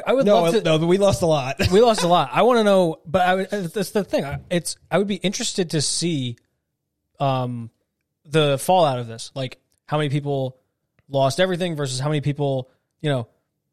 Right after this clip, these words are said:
Speaker 1: were able to sell at the right
Speaker 2: Hedge
Speaker 1: time, bought at the right time.
Speaker 2: Anybody who believes, he-, here, there, there, there was a two-day period where Robinhood halted,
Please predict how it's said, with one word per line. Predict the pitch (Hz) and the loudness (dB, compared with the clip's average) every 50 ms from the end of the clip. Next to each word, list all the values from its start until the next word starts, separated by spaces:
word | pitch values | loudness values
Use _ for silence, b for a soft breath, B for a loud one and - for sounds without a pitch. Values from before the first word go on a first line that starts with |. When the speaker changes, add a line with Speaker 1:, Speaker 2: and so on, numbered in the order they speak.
| _ _ _ | _ _ _
Speaker 1:
were | - 143 143 135 | -10 -8 -4 -2
able | 139 151 151 151 | -2 0 0 -2
to | 139 - - 143 | -2 -4 -4 -4
sell | 131 - 147 139 | -2 -2 -2 -2
at | 143 135 | -2 -2
the | 147 | -2
right | 143 143 143 - | -4 -4 -4 -2
Speaker 2:
Hedge | - 156 160 143 139 | 0 0 0 0 -2
Speaker 1:
time, | 135 131 | -4 -4
bought | 123 139 147 147 | -2 0 0 0
at | 147 143 | 0 -2
the | 147 | -4
right | 143 143 139 | -4 -4 -6
time. | 131 - 139 131 131 131 131 127 | -6 -8 -8 -8 -8 -8 -6 -4
Speaker 2:
Anybody | 143 165 190 214 190 214 220 214 | -2 0 0 0 0 -2 -2 -2
who | 208 - 202 196 | -4 -4 -6 -6
believes, | 165 160 170 151 139 135 131 135 131 123 120 - - - _ _ _ _ _ _ _ _ _ _ _ _ _ _ _ _ _ _ _ _ _ | -6 -4 -4 -4 -4 -4 -4 -4 -6 -6 -8 -10 -10 -12 _ _ _ _ _ _ _ _ _ _ _ _ _ _ _ _ _ _ _ _ _
he-, | 165 - | -8 -6
here, | - 156 147 123 113 | -4 -4 -4 -2 -4
there, | 117 127 | -6 -6
there, | - 135 139 - 139 | -6 -6 -6 -6 -6
there | 143 160 | -4 -4
was | 160 151 165 | -4 -4 -6
a | |
two-day | 147 - - - 240 240 160 170 160 156 147 | -8 -8 -8 -8 -8 -6 -4 -2 -2 -2 -4
period | - - 143 139 127 120 117 110 107 101 98 - _ _ _ _ _ | -6 -8 -8 -6 -4 -4 -2 -4 -4 -6 -8 -12 _ _ _ _ _
where | - 123 123 117 | -4 -2 -2 -2
Robinhood | 104 104 113 120 131 135 135 151 147 147 143 139 135 131 - _ _ _ | -2 -2 0 0 0 0 0 0 0 0 0 -2 -4 -6 -10 _ _ _
halted, | _ - - 139 147 160 156 - 160 156 156 151 151 | _ -4 -2 -2 -2 -2 -4 -4 -4 -2 -4 -6 -10